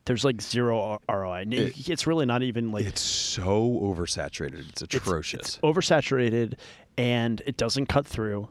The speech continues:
Speaker 1: It, like, you can't, you can't differentiate between any of 'em.
Speaker 2: Yep.
Speaker 1: And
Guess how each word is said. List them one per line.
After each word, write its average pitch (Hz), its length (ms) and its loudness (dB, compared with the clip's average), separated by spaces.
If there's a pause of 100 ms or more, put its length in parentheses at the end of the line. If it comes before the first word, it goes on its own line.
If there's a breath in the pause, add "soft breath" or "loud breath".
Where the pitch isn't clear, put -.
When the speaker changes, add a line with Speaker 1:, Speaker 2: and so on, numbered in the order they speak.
(140)
Speaker 1:
It, 120 180 -8
like, 113 220 -2
you 120 160 -8
can't, 143 420 2 (160)
you 143 80 -4
can't - 240 0
differentiate 120 640 2
between 104 440 -2
any 101 240 -2
of 90 140 -4
'em. 101 320 -6
Speaker 2:
Yep. 82 160 -2 (380 loud breath)
Speaker 1:
And 110 500 0